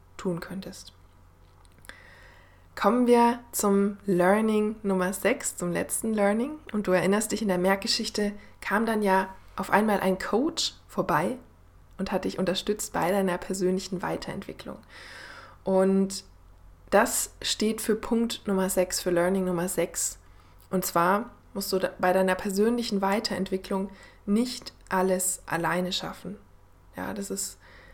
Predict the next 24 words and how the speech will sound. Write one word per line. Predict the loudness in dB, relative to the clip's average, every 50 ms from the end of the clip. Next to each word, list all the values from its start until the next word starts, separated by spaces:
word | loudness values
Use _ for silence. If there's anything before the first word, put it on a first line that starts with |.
| -20 -20 -20 -20 -20 -20 -12 -4
so | 2 4 8 8 8 6
wichtig | 6 2 0 0 -4 -6 -4 -4 -4 -6 -6 -4
und | -4 -4 -4 -2 0
wertvoll | 2 4 4 4 2 0 -4 -8 -2 2 2 4 4 2 0 -2 -2
und | 0 0 2 2 0 -2 -2 -4 -6 -10 -10 -20 -20 -20 -20 -20 -20 -20 -20 -20 -20 -20 -20 -20 -20 -20 -20 -16 -14
das | -10 -2
durfte | -2 -2 -2 -2 -4
ich | -2 2
auch | 2 2 4 2
erst | -2 -2 0
nach | 0 0 0 0 0
und | 0
nach | -2 -2 0
lernen. | -2 0 0 2 2 2 2 0 -2 -4 -8 -12 -20 -20 -20 -20 -20 -20 -20 -20 -12 -6
Ähm, | -4 0 0 0 0 0 -2
ich | -4 -4 0
war | 6 6 6
auch | 6
so | 6 4 2
jemand, | 4 4 6 4 4 4 4
der | 4 4
gedacht | 4 4 2 2 0 -2 -6
hat, | -8 -8 -10 -16 -18 -16
ja, | -14